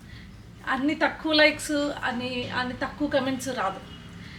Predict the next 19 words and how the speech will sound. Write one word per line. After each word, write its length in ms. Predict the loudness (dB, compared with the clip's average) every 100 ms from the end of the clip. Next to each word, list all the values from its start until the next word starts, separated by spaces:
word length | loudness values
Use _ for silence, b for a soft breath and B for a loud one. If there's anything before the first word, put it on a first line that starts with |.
| B B -4
మగువాని 720 | 0 2 6 8 8 6 0
జెన్యూన్‌గా 600 | 2 2 4 2 4 4
గ్రో 260 | 6 6 4
చేయాలనుకున్నాను 760 | 4 0 -2 -4 -6 -6 -4
కాబట్టి 440 | 0 2 0 0 2
నా 180 | 4
పర్సనల్ 640 | 2 0 2 2 4 2 2
ప్రొఫైల్స్ 460 | -2 0 -2 -2
ఏవైతే 320 | -2 -2 -2 -4
ఉన్నాయో 360 | -4 -4 -2
నా 160 | 2 0
పేరుతో, 340 | 0 -6 -4
అంటే 200 | -2 2
అనూష 320 | 2 4 4
ఉండవల్లితో 640 | 6 6 4 2 0 -2 -4
ప్రొఫైల్స్ 760 | -6 -10 -8 -4 -4 -4 -6
పర్సనల్గా 400 | -6 -6 -4 0
ఏవైతే 420 | 0 0 -2 -2
ఉన్నాయో 420 | -2 -2 -2 -2